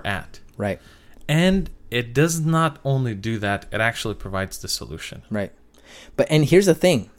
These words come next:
Speaker 2: I think what a lot of Christians don't understand is a healthy, balanced view of doubt is needed in order to grow in faith.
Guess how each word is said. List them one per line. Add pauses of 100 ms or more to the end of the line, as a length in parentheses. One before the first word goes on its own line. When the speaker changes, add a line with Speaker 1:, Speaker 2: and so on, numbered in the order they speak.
Speaker 2:
I
think
what
a
lot
of
Christians
don't
understand
is (420)
a
healthy,
balanced
view
of
doubt (580)
is
needed (320)
in
order
to
grow
in
faith.